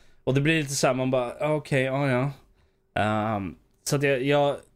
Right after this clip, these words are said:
det, det är ett helt okej spel att spela.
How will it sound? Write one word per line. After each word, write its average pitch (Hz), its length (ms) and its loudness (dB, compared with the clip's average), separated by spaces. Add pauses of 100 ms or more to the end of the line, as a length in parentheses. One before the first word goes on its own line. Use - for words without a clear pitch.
(200)
det, 180 260 2
det 185 120 2
är 214 160 4
ett 208 80 -2
helt 240 240 2
okej 196 320 2
spel 160 380 0
att 139 60 0
spela. 135 720 0